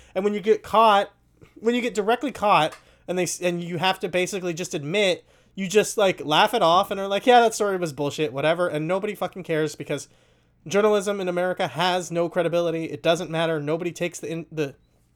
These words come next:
thing seriously, so whatever. I mean, I know this is wrestling journalism, so it's like, who cares, right? But it is a bigger picture issue where it's just like,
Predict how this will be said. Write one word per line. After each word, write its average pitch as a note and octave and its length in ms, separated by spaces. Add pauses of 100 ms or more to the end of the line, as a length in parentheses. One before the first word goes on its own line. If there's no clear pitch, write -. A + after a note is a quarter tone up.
(580)
thing F3 200
seriously, E3 640
so D3 160
whatever. C3+ 440 (340)
I G3+ 60
mean, G#3 140
I G3 120
know G3+ 140
this F#3 140
is D3 120
wrestling F3 360
journalism, D#3+ 440
so D3+ 140
it's C#3 160
like, C3 200 (100)
who E3 120
cares, D#3 460
right? D3+ 320
But D3+ 240 (320)
it F#3+ 180
is F#3 180
a D#3 60
bigger D3+ 240
picture D#3+ 360
issue C#3+ 320
where B2+ 120
it's A#2+ 140
just C3+ 180
like, B2 240